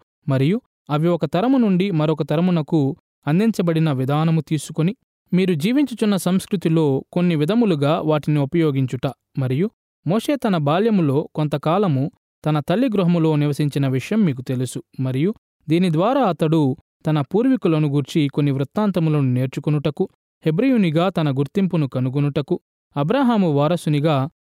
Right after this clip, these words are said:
తన గుర్తింపును గూర్చి తెలుసుకొనుటకు అవకాశం ఇచ్చియుంటుంది. మోషే ఇజ్రాయేలు యొక్క పెద్దలతో మాట్లాడుచుండగా, ఇత్రో దగ్గర నుండి తిరిగి వచ్చిన తరువాత కూడా తన పూర్వీకులను గూర్చి అనేక వృత్తాంతములను అతడు నేర్చుకొని ఉంటాడు. ఈ విధంగా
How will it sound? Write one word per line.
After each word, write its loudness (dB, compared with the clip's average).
తన 0
గుర్తింపును 0
గూర్చి -2
తెలుసుకొనుటకు -2
అవకాశం 0
ఇచ్చియుంటుంది. -2
మోషే 0
ఇజ్రాయేలు 0
యొక్క -2
పెద్దలతో -2
మాట్లాడుచుండగా, -2
ఇత్రో 0
దగ్గర 0
నుండి 2
తిరిగి 0
వచ్చిన 0
తరువాత 0
కూడా 0
తన 0
పూర్వీకులను 0
గూర్చి -2
అనేక 0
వృత్తాంతములను 0
అతడు -2
నేర్చుకొని 0
ఉంటాడు. -2
ఈ 2
విధంగా 2